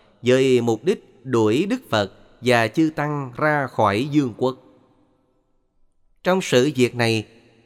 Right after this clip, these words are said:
phước thiện được dung bồi bởi người cha Bà La Môn và việc tội lỗi được thực hiện ra bởi người con gái là được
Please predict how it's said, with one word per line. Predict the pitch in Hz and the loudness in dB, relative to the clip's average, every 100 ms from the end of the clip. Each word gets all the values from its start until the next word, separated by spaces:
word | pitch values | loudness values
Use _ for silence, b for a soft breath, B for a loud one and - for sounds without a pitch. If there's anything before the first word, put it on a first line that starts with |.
| _ - | _ -2
phước | 262 - | 0 0
thiện | 117 113 120 135 | -2 0 -2 -2
được | 120 151 | -4 -2
dung | 202 190 | -2 2
bồi | 113 110 104 101 | 2 2 0 -2
bởi | 113 113 | 0 0
người | 190 123 104 | 2 0 -2
cha | - 156 156 | -2 -2 -2
Bà | 131 107 | 0 0
La | 98 123 | 2 0
Môn | 123 127 120 110 B B - | 0 0 -2 -8 B B -4
và | 131 127 | 0 0
việc | 120 120 110 | 2 0 2
tội | 113 117 | 2 2
lỗi | 123 104 104 196 131 | 2 0 0 -4 -2
được | 117 - | -2 0
thực | 117 - | -2 -2
hiện | 113 104 117 | -2 -2 -4
ra | 127 127 123 113 b b | -4 -4 -4 -8 b b
bởi | 123 113 123 139 | -2 0 2 0
người | 123 117 | 0 0
con | - 131 123 | 0 -2 0
gái | 123 127 196 247 _ _ _ _ - | -2 -4 -10 -16 _ _ _ _ -8
là | 127 135 123 | -2 0 2
được | 123 | 0